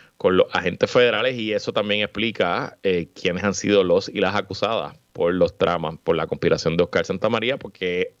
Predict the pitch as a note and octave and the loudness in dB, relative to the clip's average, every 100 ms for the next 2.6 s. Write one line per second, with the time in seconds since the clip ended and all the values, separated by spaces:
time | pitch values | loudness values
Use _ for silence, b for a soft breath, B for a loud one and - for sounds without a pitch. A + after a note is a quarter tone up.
0 | _ - G2 G2 F2+ A#2+ A2+ C#3 C3+ B2 | _ -4 0 0 2 2 2 0 0 0
1 | C#3 C3+ - - G2 A2+ C#3 C#3 A#2 B2 | -2 -4 -14 -6 -4 0 2 2 2 0
2 | B2+ B2 B2 A2+ C#3 | 0 4 4 4 -6